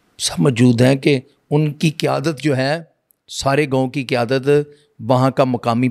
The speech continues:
पास्टर कर रहा था, असाक मसीह उसका नाम है, बल्कि उसका वालिद जो है वो भी साथ आया था। उन्होंने यहाँ खलो-, ख-, मे-, मुझे ब्रीफ किया, कन्विंस किया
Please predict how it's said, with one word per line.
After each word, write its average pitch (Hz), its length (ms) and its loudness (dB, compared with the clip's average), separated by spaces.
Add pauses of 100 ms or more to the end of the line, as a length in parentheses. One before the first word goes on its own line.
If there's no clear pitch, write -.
पास्टर 117 400 0
कर 107 160 0
रहा 92 220 -8
था, 95 260 -16 (500)
असाक 120 460 2
मसीह 117 640 -4
उसका - 240 -2
नाम 101 260 -2
है, 95 100 -4 (540)
बल्कि 156 440 0
उसका 190 280 2 (120)
वालिद 160 380 2
जो 185 160 2
है 190 140 4
वो 202 180 2
भी 233 140 0
साथ 147 280 0
आया 98 200 -6
था। 95 220 -20 (1300)
उन्होंने 196 280 4
यहाँ 175 280 2
खलो-, 151 260 -4 (100)
ख-, 143 240 -2
मे-, 131 380 0
मुझे 175 540 0 (260)
ब्रीफ 147 400 0
किया, 151 360 4
कन्विंस 185 480 2
किया 143 340 2